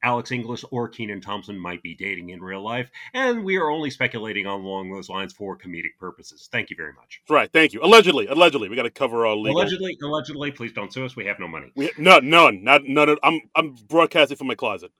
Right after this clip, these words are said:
Speaker 2: Come on.
Speaker 1: Yeah, yeah.
Speaker 2: Uh,
Speaker 1: My bank account's in the negative. Okay.
Speaker 2: <laughs> Oh, God. That was real. Uh, but I also, I also liked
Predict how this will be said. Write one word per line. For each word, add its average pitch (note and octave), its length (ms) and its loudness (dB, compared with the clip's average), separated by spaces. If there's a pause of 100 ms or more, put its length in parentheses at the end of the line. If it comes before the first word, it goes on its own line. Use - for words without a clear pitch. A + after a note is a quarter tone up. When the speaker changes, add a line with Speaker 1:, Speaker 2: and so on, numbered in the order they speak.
Speaker 2:
Come A#2+ 80 -12
on. F2 140 -14 (300)
Speaker 1:
Yeah, G#2+ 200 -2 (120)
yeah. F#2 120 -8 (720)
Speaker 2:
Uh, C3+ 240 2
Speaker 1:
My C#3 120 -2
bank D3 280 6
account's B2+ 260 -2
in A#2+ 120 -8
the G#2+ 60 -6
negative. E2+ 340 -6 (200)
Okay. - 600 0
Speaker 2:
<laughs> - 40 -20
Oh, D#3 140 0
God. A#2 400 -8 (420)
That A2 80 -6
was G#2+ 140 -8
real. G#2 200 -8 (500)
Uh, G3+ 220 12
but G#3+ 160 12
I A3+ 60 12
also, D#4+ 480 4 (480)
I F#3 100 8
also A#3+ 260 6
liked F#3+ 320 6